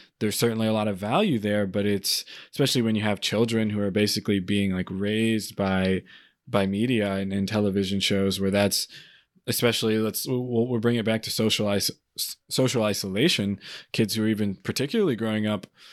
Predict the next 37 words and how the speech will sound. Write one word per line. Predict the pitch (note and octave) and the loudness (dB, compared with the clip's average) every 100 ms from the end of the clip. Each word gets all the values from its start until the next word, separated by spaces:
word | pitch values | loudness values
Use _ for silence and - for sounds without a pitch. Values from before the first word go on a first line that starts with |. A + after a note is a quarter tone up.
| - - _ _ - | -20 -20 _ _ -4
not | B2 B2+ | 0 2
only | E3+ F3 | 2 0
just | A#2+ - | -2 -2
in | A2 | -2
a | G2+ | -2
time | - A2+ A2+ A2 | -2 0 2 2
where | G#2 | 0
it's | G2+ - | 0 -2
more | A2 A2+ | 0 0
and | G#2+ | 2
more | G#2+ G#2 | 0 0
normal | G2+ A2 A2+ G#2 | 0 2 2 0
to, | - G2+ G2 G2 F#2 | -2 0 2 0 0
you | A2 | 0
know, | G#2 | 0
sit | G2+ A2+ | 0 0
alone | G#2+ G2+ G#2 | 2 2 2
in | G#2 | 0
front | F#2+ A2+ G#2 | 0 0 0
of | F#2+ | 0
a | |
screen, | - - D3 C3+ G#2+ G2 - - - - | -4 -2 0 0 0 -4 -10 -20 -18 -6
but | A2 G#2+ G#2 G2+ - - - _ _ _ _ _ - | 0 2 2 0 -4 -6 -6 _ _ _ _ _ -4
particularly | A#2+ D3 D#3 C#3 A#2 A2 G#2+ | 0 2 2 2 2 0 -2
in | A2 A#2 | 0 2
a | A2 | 0
time | G2+ A#2 A#2 A2 | 0 0 2 2
where | G#2 G#2 | 2 0
literally | G2 A#2+ A2 G2+ G2+ G2 - - - _ - | 0 0 0 0 -2 -2 -6 -16 -20 _ -4
kids | - G#2+ A2 | 0 2 2
are | G#2 | 2
more | G#2+ | 2
isolated | G#2 G#2+ - G#2+ G2+ G2+ | 2 0 0 0 2 0
from | - G2+ | 0 0
one | G2 | 2
another, | F#2+ G#2+ D3+ A2 G2 | 0 0 0 0 0
that | G2 F#2+ | -2 -6